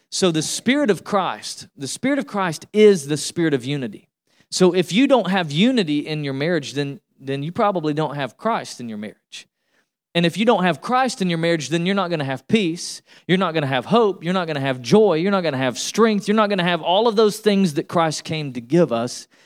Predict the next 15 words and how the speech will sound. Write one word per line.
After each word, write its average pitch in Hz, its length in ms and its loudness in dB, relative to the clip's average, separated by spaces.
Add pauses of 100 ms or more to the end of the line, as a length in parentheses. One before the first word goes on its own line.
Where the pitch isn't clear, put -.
(180)
in 151 120 0
our 135 80 0
marriage. - 560 -6 (640)
So 170 380 2 (260)
if 156 160 0
you're 202 100 2
not 202 180 2
on 170 180 0
board, 180 280 4
if 147 120 -2
you're 202 100 2
not 180 180 0
together, 139 640 -2 (280)
then 156 180 -2
don't 202 340 -2